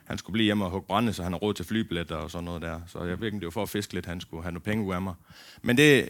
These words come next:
ham fik jeg ikke ansat, øh, men han ringede så, øh, en måned efter, og så sagde, at, øh, han kom godt nok ikke, men, øh, han sender sgu lige en kammerat i stedet for.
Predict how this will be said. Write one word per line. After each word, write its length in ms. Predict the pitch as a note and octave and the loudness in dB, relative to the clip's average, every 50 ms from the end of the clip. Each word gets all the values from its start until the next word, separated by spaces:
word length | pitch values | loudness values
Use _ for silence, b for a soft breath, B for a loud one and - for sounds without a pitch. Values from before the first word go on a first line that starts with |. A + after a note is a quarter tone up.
| - - | 0 0
ham 140 | C3 D3+ D#3 | 0 2 4
fik 140 | - D#3 C3+ | 4 6 6
jeg 60 | D3+ | 6
ikke 100 | D3 C#3 | 6 6
ansat, 480 | D3+ F3 - A#2 G#2+ - - - - - - - | 4 4 2 2 0 0 -2 -10 -14 -14 -6 -4
øh, 300 | - A2 A2 G#2+ G#2+ A2 | 0 0 2 2 2 2
men 100 | A2+ A#2 | 2 2
han 140 | C3 D3 C3 | 2 2 4
ringede 200 | D3+ F3 F3 D#3 | 4 4 2 2
så, 260 | - D3 C3+ C#3 C#3+ C#3+ - - - | 2 2 2 2 0 -2 -8 -10 -6
øh, 160 | - G2 G2 | -4 -2 -2
en 80 | G2+ G#2+ | 0 2
måned 320 | A#2+ C#3+ D#3 C3+ A2+ A#2+ | 2 2 4 4 6 4
efter, 180 | D#3 E3+ - G2 | 4 4 0 -2
og 60 | G2 | -4
så 100 | F#2+ A2 | -2 -2
sagde, 280 | G2+ - B2 B2 A#2+ G2+ | -2 0 2 2 2 2
at, 200 | F#2+ - - - | 0 -2 -2 -2
øh, 180 | F#2 F2+ E2+ B B B | -2 -2 -2 B B B
han 160 | - C#3+ E3 | 2 2 4
kom 200 | D#3+ E3 D#3 D#3 | 4 4 4 4
godt 120 | D3 D3 D3 | 4 4 4
nok 140 | D3+ D3 D3+ | 4 4 2
ikke, 220 | F3 E3+ - - - | 2 0 -2 -6 -4
men, 240 | - A2 A2 A2 A2 | -2 0 2 2 2
øh, 160 | G#2+ G#2+ G#2+ | 2 2 2
han 100 | A2+ C3+ | 2 2
sender 180 | C#3+ F3 E3 C#3+ | 2 2 0 0
sgu 100 | - - | 0 0
lige 60 | C#3+ | -2
en 60 | C3+ | 0
kammerat 360 | - B2+ C#3 D3+ B2+ F#2+ F#2 | 2 2 2 2 0 0 -2
i 40 | E2+ | -2
stedet 220 | - - C#3 B2 - | -2 -2 -2 -2 -2
for. 160 | - F#2 | -4 -8